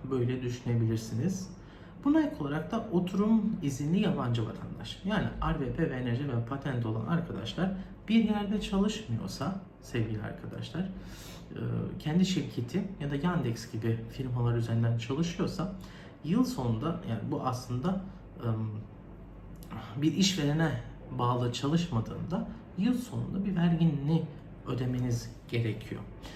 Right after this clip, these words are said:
Bu kendi şahıs şirketiniz olabilir ya da şahıs şirketi olmadan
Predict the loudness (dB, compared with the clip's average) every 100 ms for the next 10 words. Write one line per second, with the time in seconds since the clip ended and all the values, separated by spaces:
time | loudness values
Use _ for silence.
0 | -14 -8 -6 -2 0 2 0 -2 -2 -4
1 | -4 -2 -4 -6 -6 -6 -6 -2 -2 0
2 | 2 4 2 2 0 -2 -2 -4 -4 -4
3 | -4 -4 -4 -2 2 2